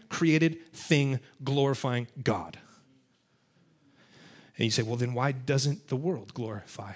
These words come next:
God?" Because they have been lied to.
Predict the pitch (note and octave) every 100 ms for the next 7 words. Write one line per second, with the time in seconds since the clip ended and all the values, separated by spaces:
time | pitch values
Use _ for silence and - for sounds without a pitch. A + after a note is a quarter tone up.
0 | - A#2 F#2+ - - - - - - -
1 | - _ - - A2 - C3 D#3 - -
2 | - _ _ _ _ - A2+ A2+ G2+ G2
3 | G2 - _ _ _ - - - -